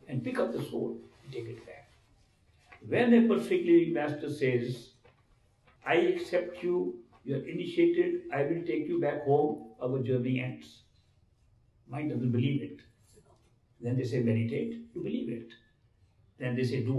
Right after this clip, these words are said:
all these things, make effort, and do all those things to believe it."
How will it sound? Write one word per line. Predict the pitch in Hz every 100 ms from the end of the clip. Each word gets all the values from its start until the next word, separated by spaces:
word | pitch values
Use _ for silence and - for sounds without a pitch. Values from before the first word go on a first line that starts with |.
| 110
all | 113
these | 117 113 117
things, | - 117 - 120
make | 127 117
effort, | 110 - - - - _ _ _ - - 104
and | 101 131
do | 135 - -
all | - -
those | 233 208
things | 220 - - - 254
to | -
believe | - 311 -
it." | -